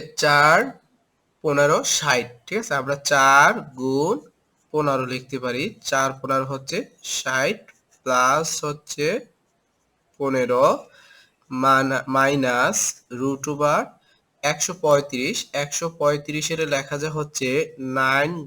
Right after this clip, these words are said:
গুণ হচ্ছে পনেরো। এখন লক্ষ্য করো, আমরা যদি এই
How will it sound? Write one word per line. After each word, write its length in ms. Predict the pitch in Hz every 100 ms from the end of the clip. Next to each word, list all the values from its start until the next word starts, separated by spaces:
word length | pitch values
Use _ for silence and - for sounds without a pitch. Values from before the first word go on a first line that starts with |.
| 135
গুণ 260 | 135 151 262 _ -
হচ্ছে 320 | 131 - 160 247 - _ _ _ _ _
পনেরো। 360 | 156 143 123 - - _ _ _ - _ _ - -
এখন 180 | 208 202
লক্ষ্য 200 | 165 170 151
করো, 180 | 131 135 233 - 135
আমরা 180 | 135 147 147
যদি 120 | 151
এই 60 | 156